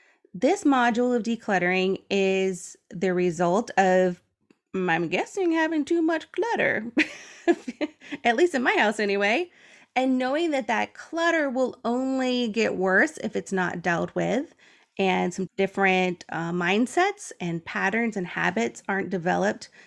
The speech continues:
to stay on top of that, so that we do have the freedom and flexibility, let's say, once the weather warms up, to go outside and tend to some little baby tomato plants or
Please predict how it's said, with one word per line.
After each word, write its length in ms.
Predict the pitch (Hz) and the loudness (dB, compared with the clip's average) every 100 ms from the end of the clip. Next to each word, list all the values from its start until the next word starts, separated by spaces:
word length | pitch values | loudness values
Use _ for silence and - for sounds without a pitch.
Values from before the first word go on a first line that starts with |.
| - | -10
to 80 | 214 | -4
stay 180 | 208 | 0
on 160 | 190 180 | 2 0
top 320 | - 370 403 | -2 -4 -2
of 60 | 226 | 0
that, 260 | 196 190 - - - - | 2 0 -2 -20 -20 -4
so 140 | 262 | 2
that 160 | 240 214 | 2 2
we 100 | 220 | -2
do 180 | 285 | 0
have 260 | 381 339 233 | 0 0 -2
the 80 | 247 | -4
freedom 340 | - 233 214 | -4 -4 -2
and 120 | 208 | -2
flexibility, 800 | 208 202 - 185 185 190 233 247 - | -4 -8 -6 -2 0 2 0 -2 -4
let's 180 | 190 175 | -6 -2
say, 200 | 196 190 | 0 2
once 380 | 196 208 208 - _ - | 2 -2 -4 -8 _ 0
the 220 | 247 254 240 | 2 2 2
weather 320 | 262 370 359 | 0 2 2
warms 260 | 254 226 233 | 2 0 -2
up, 160 | 254 | -4
to 80 | - | -2
go 140 | 202 | -2
outside 580 | 202 202 - 202 214 294 | 0 0 2 2 4 2
and 260 | 226 208 202 - - _ _ | 2 0 -2 -10 -20 _ _
tend 500 | - 254 240 277 320 | 0 4 6 4 2
to 320 | - 320 320 | 0 2 2
some 200 | 339 349 | 2 2
little 160 | 339 349 | 2 0
baby 280 | 359 359 370 | 0 0 0
tomato 360 | 403 480 453 | -2 -2 -2
plants 580 | 415 285 220 185 185 - | -4 -4 -2 -2 -2 -4
or 520 | 202 196 196 190 190 | -4 -2 0 0 0